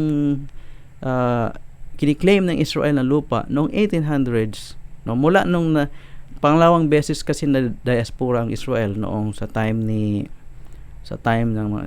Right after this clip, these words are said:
Syrians, and then, ah, during the seventy A D, the Roman, the Roman Empire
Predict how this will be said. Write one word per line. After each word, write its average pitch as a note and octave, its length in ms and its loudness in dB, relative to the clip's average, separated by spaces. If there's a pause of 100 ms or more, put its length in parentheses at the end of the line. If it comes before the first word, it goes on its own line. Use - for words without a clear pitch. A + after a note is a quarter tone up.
Syrians, D3+ 960 2 (400)
and A2+ 160 -2
then, A#2 560 2
ah, G#2 320 -4 (300)
during A#2 320 2
the G#2+ 100 0
seventy A#2+ 480 -2
A E3 160 6
D, D3+ 320 4
the A#2+ 240 0
Roman, A#2 480 0 (320)
the G#2+ 140 -2
Roman A#2+ 260 2
Empire A#2+ 720 0